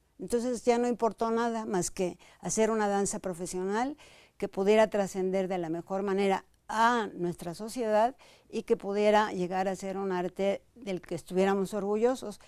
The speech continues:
Y claro que esto ha costado cuarenta y un años y han pasado muchas cosas, han pasado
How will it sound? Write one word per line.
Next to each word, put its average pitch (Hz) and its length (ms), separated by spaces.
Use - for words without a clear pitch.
Y 226 160
claro 233 380
que 196 180
esto 190 300
ha 185 120
costado 175 640
cuarenta 180 340
y 175 100
un 170 120
años 196 600
y 175 400
han 165 400
pasado 196 340
muchas 214 360
cosas, 208 480
han 185 120
pasado 185 580